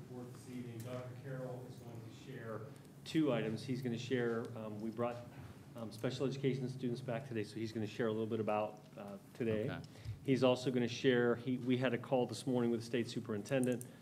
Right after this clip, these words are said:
Speaker 1: so he's gonna provide the board with a brief update on, uh, health metrics. And then Miz Skinner and Doctor Wrights are gonna, um, share some information related to the back-to-school plan as far as, um, pre-K, K, and first grade.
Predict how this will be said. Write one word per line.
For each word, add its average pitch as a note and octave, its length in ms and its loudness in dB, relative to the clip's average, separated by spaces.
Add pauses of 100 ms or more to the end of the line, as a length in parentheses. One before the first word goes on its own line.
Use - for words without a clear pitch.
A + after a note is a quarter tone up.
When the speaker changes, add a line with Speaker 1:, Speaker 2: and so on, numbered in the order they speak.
Speaker 1:
so - 120 -10
he's A2+ 160 0
gonna A2+ 200 4
provide A2+ 400 4
the G#2+ 80 0
board A2 280 0
with G#2+ 140 0
a G#2+ 60 -2
brief A2+ 300 4
update A2 400 0
on, G2+ 340 0 (360)
uh, - 100 -8
health C#3+ 300 4
metrics. C3+ 500 2 (400)
And A#2 80 2
then A#2+ 140 8
Miz A#2 120 4
Skinner C3+ 580 4
and B2 340 2
Doctor B2 320 4
Wrights B2 400 6
are A#2 80 2
gonna, A2+ 180 4 (240)
um, A#2 240 -2
share A#2+ 340 2
some A#2 200 -2
information A2+ 520 2
related G#2+ 360 0
to - 120 -2
the G#2 60 0
back-to-school G#2 460 -2
plan G2+ 360 -6
as G2 120 -10
far G#2+ 300 0
as, G2+ 220 -4 (540)
um, G#2 320 -6
pre-K, A2+ 760 2 (800)
K, A2+ 400 4
and G#2 240 -6 (300)
first - 260 -4
grade. - 140 -12